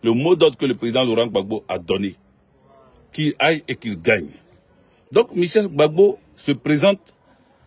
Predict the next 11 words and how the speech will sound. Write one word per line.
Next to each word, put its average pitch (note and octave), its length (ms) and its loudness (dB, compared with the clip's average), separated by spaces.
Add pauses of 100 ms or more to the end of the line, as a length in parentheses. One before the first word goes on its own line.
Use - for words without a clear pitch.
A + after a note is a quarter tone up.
(380)
à B2+ 100 4
Yopougon B2+ 520 -2 (760)
pour F#2 200 -10
gagner. A2+ 360 -2 (2000)
Dia E3+ 420 2
Oufoué G3+ 480 0 (260)
se - 160 -2
présente E3+ 460 0
pour C3+ 200 -6
gagner D3 300 2
aussi. B2+ 460 -6